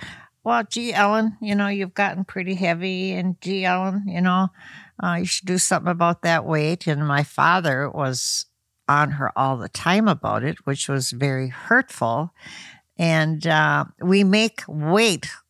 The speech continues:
such a big issue, but it's so ingrained in us that, um, we, we need to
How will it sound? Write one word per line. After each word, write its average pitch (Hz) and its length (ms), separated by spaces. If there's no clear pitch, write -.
such - 360
a 160 80
big 151 420
issue, 151 440
but 151 180
it's 139 160
so 175 260
ingrained 151 1160
in 80 200
us - 540
that, 143 600
um, 131 540
we, 165 540
we 180 220
need 190 320
to 175 260